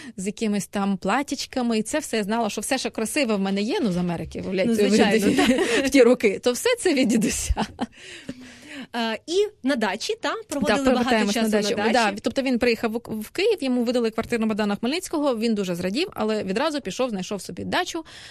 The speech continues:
Speaker 1: під Києвом і майже там постійно був. Біля дачі був, він дуже тішився, тішився, це під Києвом, недалеко Клавдієво, там є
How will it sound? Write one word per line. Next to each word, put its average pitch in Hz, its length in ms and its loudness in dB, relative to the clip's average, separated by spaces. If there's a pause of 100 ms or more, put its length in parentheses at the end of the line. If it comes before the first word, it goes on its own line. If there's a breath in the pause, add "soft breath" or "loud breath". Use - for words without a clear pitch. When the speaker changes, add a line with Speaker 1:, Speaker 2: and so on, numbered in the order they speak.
(100)
Speaker 1:
під 269 140 -6
Києвом 240 380 -2
і 359 180 -4
майже 247 260 -2
там 220 180 -2
постійно 220 400 -4
був. 175 200 -2 (280 loud breath)
Біля 240 160 2
дачі 262 300 0
був, 208 200 -2
він 196 120 -2
дуже 196 160 -4
тішився, 185 360 -4 (140)
тішився, 214 340 -6
це 269 120 -10
під - 160 -8
Києвом, 185 260 -2
недалеко 196 420 -4
Клавдієво, 185 460 -4
там 208 220 -2
є 190 200 -2